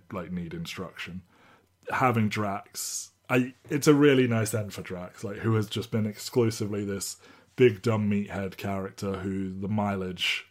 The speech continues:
really drops off after that first movie. The jokes for him just get worse and worse. I feel so bad for Dave Bautista, like, putting all this makeup on, especially for, like, Thor four, where, like,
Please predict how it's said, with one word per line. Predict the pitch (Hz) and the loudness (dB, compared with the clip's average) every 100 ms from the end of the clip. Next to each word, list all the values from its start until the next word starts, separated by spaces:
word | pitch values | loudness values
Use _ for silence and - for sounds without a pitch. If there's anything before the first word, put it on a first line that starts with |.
| _ - | _ -8
really | 95 95 110 110 95 | -6 0 2 2 2
drops | 87 87 - | -2 -6 -6
off | 95 82 92 | -8 -6 -8
after | 82 - | -8 -8
that | 85 - | -10 -8
first | 87 82 | -10 -8
movie. | 90 85 82 82 82 - | -8 -8 -10 -12 -12 -14
The | |
jokes | 90 101 95 85 - | -10 -6 -6 -6 -10
for | 92 | -8
him | 90 82 | -8 -8
just | 82 87 | -10 -10
get | 90 82 | -12 -10
worse | 87 85 - | -10 -8 -8
and | 82 | -10
worse. | 82 82 82 - - - - - | -10 -10 -12 -12 -16 -20 -20 -8
I | 98 | -6
feel | - 92 | -4 -4
so | - 113 92 | 0 0 0
bad | 87 85 | -2 -6
for | 82 | -6
Dave | 92 85 | -6 -6
Bautista, | 92 92 87 - 87 | -6 -6 -6 -6 -6
like, | 85 80 _ _ - | -6 -10 _ _ -4
putting | 120 101 101 | -2 -2 -2
all | 104 104 | -2 -2
this | 92 90 | -2 -2
makeup | 95 90 90 87 90 | -4 -4 -6 -8 -8
on, | 85 85 82 - - - - - _ | -8 -8 -10 -16 -20 -20 -20 -20 _
especially | 110 - 131 - | 0 4 4 4
for, | - | -2
like, | 90 | -4
Thor | - 101 90 | -2 -4 -2
four, | 101 90 76 98 | -4 -4 -6 -8
where, | 104 85 | -8 -6
like, | 82 | -8